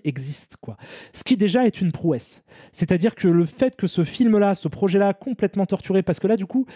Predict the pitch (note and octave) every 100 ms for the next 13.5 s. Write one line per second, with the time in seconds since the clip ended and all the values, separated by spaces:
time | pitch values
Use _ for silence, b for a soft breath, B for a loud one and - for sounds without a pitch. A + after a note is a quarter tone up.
0 | B B - F#3+ G#3+ G3 G3+ B3 G3 D#3+
1 | D#3 D3 D3 D3 D#3 F#3+ F3 F#3 E3+ -
2 | - D#3+ D3 C#3 C#3 D#3+ E3+ D#3+ D#3 D3+
3 | - - G#3+ - - D#3 B B B B
4 | F#3+ F3 G#3+ A3 G3 D#3 D3+ D3 D3 E3
5 | F3 D3+ E3+ A#3 G3+ E3 F3 G3 G#3 -
6 | C#3+ F3 G#3 E3 E3 F#3 D3 C3+ D3 D3
7 | D3 - B2+ - A#2+ A2+ A#2 C#3+ D3+ F3+
8 | E3+ - E3 G#3 - D3 D#3+ F#3+ F3+ -
9 | F3+ C#3 D3+ - E3 - G#3 - B B
10 | C#3 C#3 D3 F#3 F3+ E3+ - - D#3 -
11 | B B B - G#3 B3 F3 D#3 D3+ -
12 | E3+ G3 - F3+ A3+ B3 D#3 D#3 D3+ -
13 | D#3+ D3+ C#3 C3+ E3